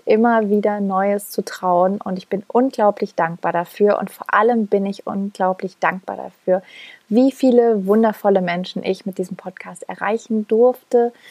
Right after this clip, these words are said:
wie viele tolle Rückmeldungen mich immer und immer wieder erreichen, wie viel schönes Feedback, wie viele Anregungen, wie viele Fragen, äh,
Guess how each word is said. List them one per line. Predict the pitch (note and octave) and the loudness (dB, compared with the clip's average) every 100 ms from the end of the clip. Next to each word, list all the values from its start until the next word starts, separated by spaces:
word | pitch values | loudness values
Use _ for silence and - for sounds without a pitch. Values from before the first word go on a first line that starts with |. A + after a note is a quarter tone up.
| - - - | -20 -12 0
wie | G#3 | 0
viele | G3 G#3 G3 | 2 2 0
tolle | - G3+ F#3+ | 2 2 4
Rückmeldungen | A#3+ C#4+ B3 A3+ A3 G#3+ G#3 | 4 2 2 2 2 0 -2
mich | G3+ G3 - | -4 -6 -2
immer | B3 B3 A3 | 0 0 -2
und | G#3+ - | -6 -4
immer | A3 A3 G#3 | -2 0 -2
wieder | G#3+ G#3 | -2 -4
erreichen, | F#3+ F#3 F3+ F#3+ - G3 | -10 -8 -6 -6 -8 -8
wie | G3 F#3+ | -6 -6
viel | G#3 | -6
schönes | G3 - G3+ G3+ | -6 -4 -4 -6
Feedback, | - C4+ - A3 G#3+ - | -4 -4 -2 -2 -2 -2
wie | G3+ | -6
viele | - G3 F#3+ - - - - - _ | -2 -2 -2 -6 -20 -20 -20 -20 _
Anregungen, | A#3+ B3 A#3 A3 G#3+ G#3 G3+ | -2 2 4 4 2 0 -2
wie | G3 | -4
viele | - G3 | -4 -6
Fragen, | - - G3 G#3+ A3 G#3 G3+ | -6 -4 2 2 2 -4 -4
äh, | - | -6